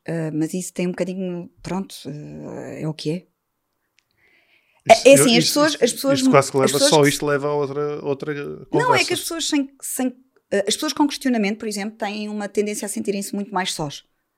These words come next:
Speaker 2: Sim.
Speaker 1: Ok? Porque questionam a importância das relações, das
Speaker 2: Sim.
Speaker 1: interações que têm. Há inter-, interações sociais que são completamente vazias.
Speaker 2: Sim.
Speaker 1: Estar ali ou não estar é, é igual ao litro. Portanto, tu selecionas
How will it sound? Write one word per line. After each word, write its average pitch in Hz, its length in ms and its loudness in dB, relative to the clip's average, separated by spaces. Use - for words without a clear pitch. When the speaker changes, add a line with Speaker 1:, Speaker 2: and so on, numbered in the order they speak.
Speaker 2:
Sim. 113 380 -2
Speaker 1:
Ok? 190 240 6
Porque 247 340 -4
questionam 269 680 0
a 254 60 -4
importância 269 460 -4
das 269 160 -6
relações, 302 460 2
das 214 160 4
Speaker 2:
Sim. 233 80 -4
Speaker 1:
interações 254 540 2
que - 100 -16
têm. 285 360 4
Há 214 100 4
inter-, 254 340 -2
interações 262 440 -2
sociais - 320 -2
que - 20 -4
são 277 100 0
completamente 349 440 -6
vazias. 277 600 -2
Speaker 2:
Sim. - 220 -2
Speaker 1:
Estar 294 160 4
ali 294 200 2
ou 262 120 4
não 285 80 0
estar 175 440 2
é, 254 220 2
é 269 60 -4
igual 285 200 4
ao 277 100 4
litro. 262 460 -4
Portanto, 285 400 -2
tu 254 40 -10
selecionas 294 760 0